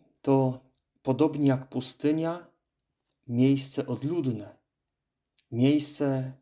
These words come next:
oddalone od zgiełku miasta, od drugiego człowieka. Człowiek po to udaje się na górę, by zbliżyć się i stać się bardziej wrażliwym na to, co Boże.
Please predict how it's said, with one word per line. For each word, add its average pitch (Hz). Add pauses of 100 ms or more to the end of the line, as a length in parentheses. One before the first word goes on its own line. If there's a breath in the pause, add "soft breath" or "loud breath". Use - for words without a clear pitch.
(100)
oddalone 131
od 110
zgiełku 120
miasta, 139 (520)
od 127
drugiego 131
człowieka. 127 (1700 loud breath)
Człowiek 190 (160)
po 214
to 131 (180)
udaje 131
się 127
na 120
górę, 117 (1400)
by 120
zbliżyć 143
się 160 (380)
i 113
stać -
się 120
bardziej 123
wrażliwym 113
na 113
to, 110
co -
Boże. 110